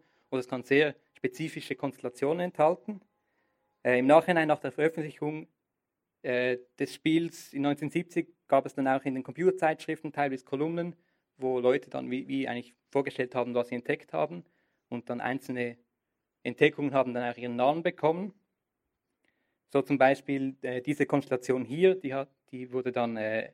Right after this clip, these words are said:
Eichel genannt. Und wenn wir jetzt das Sys-, das System starten, sehen wir, dass es wächst und sich entwickelt und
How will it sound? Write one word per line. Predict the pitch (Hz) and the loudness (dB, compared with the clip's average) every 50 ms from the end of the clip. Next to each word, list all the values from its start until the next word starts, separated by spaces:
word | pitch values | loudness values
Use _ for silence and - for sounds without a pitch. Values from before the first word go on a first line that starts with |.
| _ _ | _ _
Eichel | - 123 123 151 - - 151 | -8 -8 -6 -6 -8 -10 -8
genannt. | 139 147 147 147 151 165 185 - _ _ _ _ _ _ _ _ _ _ _ _ _ _ _ _ _ _ _ _ _ _ _ _ _ _ _ _ _ _ _ _ _ _ _ _ _ _ _ _ _ _ - 127 | -6 -4 -4 -4 -4 -6 -8 -12 _ _ _ _ _ _ _ _ _ _ _ _ _ _ _ _ _ _ _ _ _ _ _ _ _ _ _ _ _ _ _ _ _ _ _ _ _ _ _ _ _ _ 2 2
Und | 131 131 135 131 | 4 4 6 6
wenn | 139 139 | 8 8
wir | 147 147 | 8 6
jetzt | 151 147 - | 6 4 0
das | 143 - - | -6 -6 -4
Sys-, | 156 - - _ _ _ - | -6 -8 -8 _ _ _ -10
das | 139 - - | -10 -8 -6
System | - 143 - - 139 135 131 | -6 -6 2 4 4 4 4
starten, | - - - 135 147 175 - - - 190 190 185 185 _ _ _ _ _ _ _ _ _ _ _ _ _ _ _ _ _ _ _ _ _ _ _ _ _ _ _ _ _ _ _ _ _ _ _ _ _ _ _ _ _ _ _ _ _ _ _ _ | 4 4 6 8 8 6 4 2 -2 -2 -2 -4 -6 _ _ _ _ _ _ _ _ _ _ _ _ _ _ _ _ _ _ _ _ _ _ _ _ _ _ _ _ _ _ _ _ _ _ _ _ _ _ _ _ _ _ _ _ _ _ _ _
sehen | - 139 139 147 | -2 -2 2 4
wir, | 143 135 127 | 4 4 2
dass | 127 - - | 2 -2 -6
es | 120 - - | -2 4 6
wächst | 156 190 196 - - - - _ - _ _ _ _ _ _ _ _ _ _ _ _ _ _ | 6 6 4 2 -6 -16 -18 _ -20 _ _ _ _ _ _ _ _ _ _ _ _ _ _
und | 139 - | -8 -6
sich | - 135 | -4 -4
entwickelt | 143 123 - 165 180 185 - 190 190 185 190 - - - - _ _ _ _ _ _ _ _ _ | -4 0 2 0 0 2 2 2 2 2 -2 -10 -20 -20 -20 _ _ _ _ _ _ _ _ _
und | 143 131 131 127 123 | -4 -4 -2 -4 -6